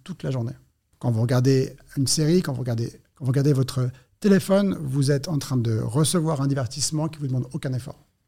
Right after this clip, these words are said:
Quand vous lisez, votre cerveau fait un effort. Et le résultat, c'est que quand vous avez lu, vous vous sentez hyper bien. Et je sais, euh, que vous avez tous vécu, et moi le premier, ces moments où vous avez passé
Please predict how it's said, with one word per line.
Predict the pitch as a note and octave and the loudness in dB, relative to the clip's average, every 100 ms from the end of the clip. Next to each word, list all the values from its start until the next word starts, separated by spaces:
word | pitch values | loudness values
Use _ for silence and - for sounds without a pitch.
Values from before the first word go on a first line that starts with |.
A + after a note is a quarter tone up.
| _ _ _ | _ _ _
Quand | - | -4
vous | A#2+ B2 | 0 4
lisez, | D#3+ E3 F#3 A3 _ _ _ _ _ _ | 4 4 2 0 _ _ _ _ _ _
votre | A#2 A#2+ | -10 -6
cerveau | - C3 E3 | -2 0 0
fait | F3 - - G#3 | -2 -8 -8 -4
un | F3+ | -2
effort. | C3+ - - C3 _ _ _ | -2 -6 -10 -12 _ _ _
Et | C#3 | -6
le | B2+ | -2
résultat, | B2 B2+ C#3 C3+ F3 | 0 0 0 -2 -2
c'est | - B2 | -2 -4
que | |
quand | - C#3+ | -4 -2
vous | C#3+ | 0
avez | C3+ B2 | 2 2
lu, | B2+ C#3 - | 0 -2 -8
vous | C3 | -14
vous | |
sentez | A#2+ A2+ - | -10 -10 -8
hyper | C#3+ D3 B2+ | -10 -8 -10
bien. | C#3 D3 _ _ _ _ - | -10 -14 _ _ _ _ -6
Et | C3+ | 0
je | B2 | 4
sais, | A#2+ - F3 E3 D#3 E3+ - G#3 | 4 4 6 6 6 2 -10 -8
euh, | D3+ B2 B2 C3 | -4 -2 -2 -2
que | B2+ | -2
vous | C3+ B2+ | 2 4
avez | B2+ | 2
tous | A#2+ E3 C#3 | 2 -2 2
vécu, | C#3+ C#3 D#3+ D3 - C3 | 2 2 2 2 0 0
et | |
moi | B2 A#2+ | 0 0
le | |
premier, | A2+ - C3+ C#3 D3+ E3+ - _ - | -2 0 2 4 2 -2 -12 _ -10
ces | - | -2
moments | C#3 C#3 C#3 D3 | 2 6 6 6
où | C#3 | 4
vous | B2+ B2 | 4 4
avez | A#2 | 2
passé | A#2 B2+ - C#3 C#3 C#3 | 2 0 0 0 0 0